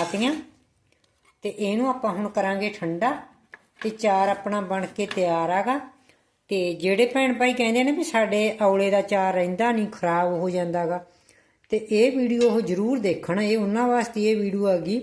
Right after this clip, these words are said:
ਕਿਉਂਕਿ ਦੇਖੋ ਸਾਡਾ ਚਾਰ ਕਦੇ ਵੀ ਖਰਾਬ ਨਹੀਂ ਹੋਇਆ, ਅਸੀਂ ਜਿੰਨਾ ਮਰਜ਼ੀ ਚਾਰ ਪਾ ਲਈਏ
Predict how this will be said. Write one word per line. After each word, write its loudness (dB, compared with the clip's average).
ਕਿਉਂਕਿ 0
ਦੇਖੋ 0
ਸਾਡਾ 2
ਚਾਰ 2
ਕਦੇ 2
ਵੀ 2
ਖਰਾਬ 2
ਨਹੀਂ 0
ਹੋਇਆ, 2
ਅਸੀਂ -4
ਜਿੰਨਾ -2
ਮਰਜ਼ੀ -4
ਚਾਰ 0
ਪਾ -2
ਲਈਏ -2